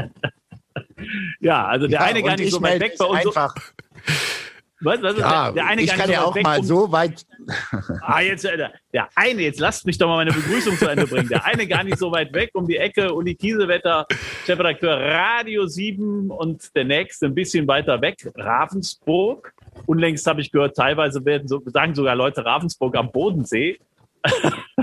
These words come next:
Speaker 1: Also
Speaker 2: Ja,
Speaker 1: das
Speaker 2: ja,
Speaker 1: war
Speaker 2: kann ich nur sagen. Hendrik
Speaker 1: Hendrik
Speaker 2: Roth,
Speaker 1: Roth,
Speaker 2: Hendrik Roth,
Speaker 1: Chefredakteur der
Speaker 2: Chefredakteur der
Speaker 1: Schwäbischen Zeitung.
Speaker 2: Schwäbischen Zeitung.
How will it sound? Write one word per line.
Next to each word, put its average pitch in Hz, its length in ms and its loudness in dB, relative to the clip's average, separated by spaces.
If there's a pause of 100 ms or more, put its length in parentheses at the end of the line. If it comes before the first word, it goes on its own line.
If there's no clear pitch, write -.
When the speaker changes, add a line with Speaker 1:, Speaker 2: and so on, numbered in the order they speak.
(560)
Speaker 1:
Also 139 160 2
Speaker 2:
Ja, 127 140 4
Speaker 1:
das 156 140 2
Speaker 2:
ja, 156 120 6
Speaker 1:
war 160 540 0
Speaker 2:
kann 180 220 2
ich 196 140 2
nur 170 120 4
sagen. 170 380 4
Hendrik 175 420 2
Speaker 1:
Hendrik 202 240 2
Speaker 2:
Roth, 196 140 4
Speaker 1:
Roth, 175 220 2
Speaker 2:
Hendrik 175 380 4
Roth, 175 260 4
Speaker 1:
Chefredakteur 160 300 2
der 147 180 2
Speaker 2:
Chefredakteur 165 220 2
der 165 140 4
Speaker 1:
Schwäbischen 139 600 -4
Zeitung. 160 300 -2
Speaker 2:
Schwäbischen 170 100 -6
Zeitung. - 0 -